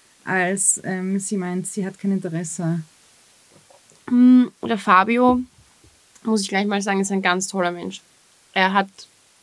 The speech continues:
Speaker 2: echt ein großes Herz und er ist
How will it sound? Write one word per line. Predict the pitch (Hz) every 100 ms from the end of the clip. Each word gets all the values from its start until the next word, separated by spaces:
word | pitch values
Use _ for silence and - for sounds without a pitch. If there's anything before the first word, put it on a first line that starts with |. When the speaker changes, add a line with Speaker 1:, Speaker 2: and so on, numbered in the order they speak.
| _ _ _ _ _ -
Speaker 2:
echt | 202 196
ein | - 190
großes | 190 202 208 214 -
Herz | 202 185 190 -
und | 185
er | 185 185
ist | 185 -